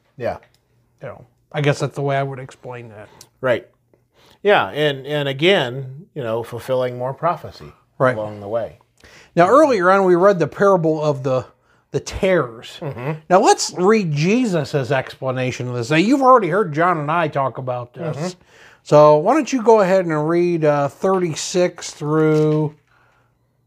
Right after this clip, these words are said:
Speaker 2: oh boy.
Speaker 1: Forty-three?
Speaker 2: Forty-three, yeah.
Speaker 1: Mm-hmm. He answered and said to them, "He who sows the good seed is the Son of Man.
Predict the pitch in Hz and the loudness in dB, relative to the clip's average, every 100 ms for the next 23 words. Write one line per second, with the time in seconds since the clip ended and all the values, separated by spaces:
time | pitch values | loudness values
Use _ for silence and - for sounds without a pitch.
0 | _ - 190 160 135 160 131 147 - 151 | _ -4 0 0 0 0 -2 -8 -6 -4
1 | 143 131 180 220 _ 160 180 135 143 175 | -4 -6 -8 -8 _ -6 -4 -4 -2 -2
2 | 143 139 175 139 - _ _ _ - 135 | 0 0 0 -2 -10 _ _ _ -16 -14
3 | 113 151 - _ - - - 180 208 214 | -12 -14 -16 _ -20 -10 0 2 2 0
4 | 175 156 143 196 208 143 113 120 127 120 | -2 -2 -2 -2 -2 -4 -4 -4 -4 -6
5 | 185 160 135 - 165 190 156 127 131 190 | -4 -2 -4 0 2 2 0 -6 -4 -4
6 | 185 - 117 117 123 139 127 131 113 131 | -4 -8 -10 -10 -8 -10 -10 -14 -14 -10
7 | 117 98 131 151 90 | -10 -8 -4 -4 -6